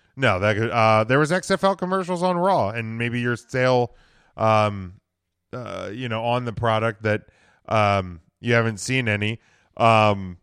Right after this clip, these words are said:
but I think X-, the X F L has done a great job, um, w-, with promotion on, on social media and things like that. Like,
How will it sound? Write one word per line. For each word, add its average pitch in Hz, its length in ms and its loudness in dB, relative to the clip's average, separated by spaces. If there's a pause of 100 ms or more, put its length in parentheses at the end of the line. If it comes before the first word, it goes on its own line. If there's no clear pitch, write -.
(160)
but 131 180 0
I 120 140 -4
think 127 200 -4
X-, 127 220 -2
the 123 140 -2
X 123 160 -2
F 123 120 -2
L 127 120 2
has 117 80 -2
done 123 140 0
a 113 80 -2
great 117 280 0
job, 113 440 0 (420)
um, 110 680 0 (880)
w-, 127 440 -6
with 131 240 -6
promotion 120 580 0
on, 120 220 -2
on 120 180 -2
social 123 360 0
media 120 340 0
and 98 100 -4
things 110 220 -6
like 110 180 -2
that. 113 300 -2
Like, 107 180 -2